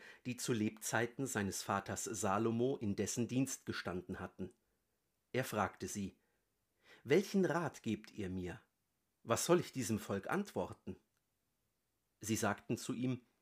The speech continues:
„Wenn du gut gegen dieses Volk bist, ihnen zu Willen bist und freundlich mit ihnen redest,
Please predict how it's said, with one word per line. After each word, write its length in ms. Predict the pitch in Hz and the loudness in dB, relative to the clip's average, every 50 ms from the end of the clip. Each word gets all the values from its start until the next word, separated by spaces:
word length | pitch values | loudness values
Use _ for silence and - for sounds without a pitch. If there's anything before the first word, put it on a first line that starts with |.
| _ _ _ _ _ _ _ _ _ _ _ | _ _ _ _ _ _ _ _ _ _ _
„Wenn 260 | - 107 123 131 139 | -2 0 2 2 2
du 160 | 135 135 131 - | 2 0 -2 -2
gut 360 | - - 202 233 226 - - | -2 0 0 0 -2 -2 -2
gegen 260 | - 117 104 - 107 | -2 0 2 2 0
dieses 380 | 101 110 110 107 104 90 - - | 0 0 0 -2 -2 -2 -4 -4
Volk 380 | - - 117 131 143 - - - | 0 2 2 2 2 0 -2 -2
bist, 360 | - 127 - - - - - _ _ _ _ _ _ _ _ - | 0 0 0 -4 -8 -10 -16 _ _ _ _ _ _ _ _ 2
ihnen 340 | 127 131 127 120 117 110 | 4 6 6 8 6 6
zu 220 | - - - 113 98 | 4 2 0 4 4
Willen 320 | 147 180 165 127 107 98 | 4 4 6 4 2 2
bist 340 | 107 135 147 - - - - _ - - - - - | 2 0 -2 -4 -6 -10 -14 _ -20 -20 -20 -2 2
und 160 | 147 135 131 | 2 2 2
freundlich 560 | - - - 131 156 196 208 - 117 - - | 2 2 4 4 6 4 4 2 -2 -4 -2
mit 160 | 117 101 - - | -4 -4 -2 -2
ihnen 220 | 113 98 92 95 | 0 0 2 0
redest, 600 | 92 95 104 104 104 104 160 175 - - - - | 0 0 0 0 0 0 0 -2 -4 -8 -16 -20